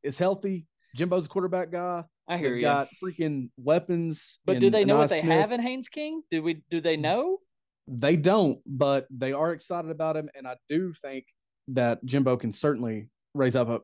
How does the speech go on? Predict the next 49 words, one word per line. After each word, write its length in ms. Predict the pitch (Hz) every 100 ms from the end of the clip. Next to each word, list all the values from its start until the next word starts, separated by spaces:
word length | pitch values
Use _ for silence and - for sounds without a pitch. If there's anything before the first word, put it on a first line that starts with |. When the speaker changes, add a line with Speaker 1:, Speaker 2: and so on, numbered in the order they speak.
| 123
Speaker 1:
a 80 |
quarterback 440 | 117 135 113 113 117
in 60 | 113
that 120 | 110
offense 400 | 117 - 110 -
and 120 | 110
the 80 | 95 -
options 400 | 135 - 113 101
that 100 | 98
they've 160 | 101
got. 260 | 104 104 -
So 360 | - 117 110 98 _ _ -
Speaker 2:
That 140 | 104
is 100 | 120
Speaker 1:
I'm 80 | 123
gonna 120 | 175
Speaker 2:
just 120 | 147 135
Speaker 1:
go 160 | 170
that 260 | 156 165 147
direction, 600 | 139 120 110 - 113 120 - _ _ _ _
um, 400 | 127 120 113 107 -
as, 340 | 113 104 - -
as 160 | -
kinda 180 | - 120
sick 280 | - 147 131
as 80 | 120
it 80 | 117
makes 220 | 120 117
me 100 | 131
as 120 | 117
well. 420 | 110 123 113 110 - _ _ -
But 240 | 131 - 123
I 80 |
think 320 | 131 165 160 -
that 320 | 143 131 127
there's 180 | 135 131
someone 280 | 147 135 123
that 140 | 117 _ - _ _ _
not 380 | 131 131 135 135
a 60 | 123
lot 180 | 123 117
of 100 | 120
people 200 | 127 123
are 60 |
talking 260 | 117 127 123
about 220 | 117 117
when 140 | 143 123
it 80 | 120
doesn't 320 | 131 117